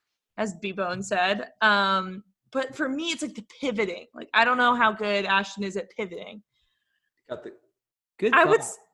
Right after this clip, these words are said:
Speaker 1: I would say, I would say, like, before, so this is before he goes pro for decathlon, like, he's going into basketball instead.
Speaker 3: Yeah.
Speaker 1: Did he do the decathlon in college?
Speaker 2: I, I feel like, I feel like let's just give him the benefit of the doubt,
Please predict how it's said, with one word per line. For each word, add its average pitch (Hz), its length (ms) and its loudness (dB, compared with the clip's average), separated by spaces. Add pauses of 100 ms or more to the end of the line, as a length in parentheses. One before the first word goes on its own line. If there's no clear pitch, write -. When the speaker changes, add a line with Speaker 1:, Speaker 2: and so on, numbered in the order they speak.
(360)
Speaker 1:
I 330 200 6
would 392 160 4
say, 359 580 6
I 359 160 6
would 381 180 6
say, 359 300 0
like, 247 260 2
before, 226 580 0 (120)
so 349 160 2
this 330 160 0
is 302 80 -6
before 262 800 4
he 247 260 0
goes 214 600 0 (100)
pro 226 600 2
for 214 300 4
decathlon, 202 640 0
like, 208 160 -2
he's 208 160 -8
going 208 240 0
into 190 140 -4
basketball 190 500 -2
instead. 190 340 -4
Speaker 3:
Yeah. 135 180 0 (960)
Speaker 1:
Did 269 140 2
he 285 160 4
do 247 220 0
the 220 120 -4
decathlon 214 440 2
in 196 80 -4
college? 214 580 -2 (260)
Speaker 2:
I, 262 120 4 (160)
I 277 120 2
feel 302 240 -2
like, 254 280 0
I 233 80 2
feel 277 160 2
like 175 120 4
let's 196 160 4
just 156 160 0
give 160 140 6
him 165 100 2
the 143 60 2
benefit 139 420 2
of 127 60 2
the 127 80 2
doubt, 131 380 4